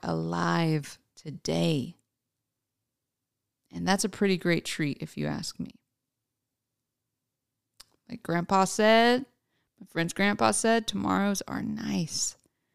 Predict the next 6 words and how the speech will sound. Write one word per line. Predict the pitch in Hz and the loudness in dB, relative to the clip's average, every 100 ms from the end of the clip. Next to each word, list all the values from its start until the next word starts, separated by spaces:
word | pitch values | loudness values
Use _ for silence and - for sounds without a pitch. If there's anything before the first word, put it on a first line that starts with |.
| _ _ _ _ _ _ _ _ _ _ 180 | _ _ _ _ _ _ _ _ _ _ -6
Tomorrows | 175 190 190 | 0 2 2
are | - | -2
really | 190 185 196 185 185 | -4 0 2 2 2
<laughs> | 165 156 | 0 -2
nice. | - - - - _ _ _ _ _ _ _ _ _ _ _ _ _ | -6 -8 -12 -16 _ _ _ _ _ _ _ _ _ _ _ _ _
So | - - 247 247 | -2 8 10 8